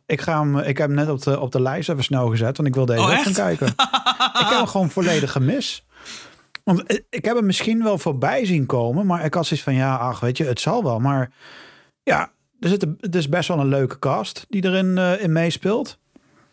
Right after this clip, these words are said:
Speaker 1: En ik heb zoiets van: "Ja, dit is... Dit is," ik zoek gewoon een beetje een filmlijst van films die ik nog niet heb gezien,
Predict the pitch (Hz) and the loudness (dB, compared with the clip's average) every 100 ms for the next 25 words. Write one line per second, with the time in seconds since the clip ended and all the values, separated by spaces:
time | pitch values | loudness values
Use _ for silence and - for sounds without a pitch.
0 | _ _ _ _ _ _ 139 135 127 135 | _ _ _ _ _ _ -2 0 0 -2
1 | - 147 113 120 120 123 - - 131 143 | 0 0 0 -2 0 0 -2 0 2 2
2 | 143 - - _ _ _ _ - - 151 | 0 -4 -12 _ _ _ _ -2 0 0
3 | - 131 156 139 143 139 135 123 - 175 | -2 -2 0 2 0 0 0 0 -2 -2
4 | 165 143 139 - 135 131 170 143 135 131 | 0 0 0 0 -2 0 0 0 0 0
5 | 117 180 190 - 117 107 143 | 2 2 0 0 0 2 2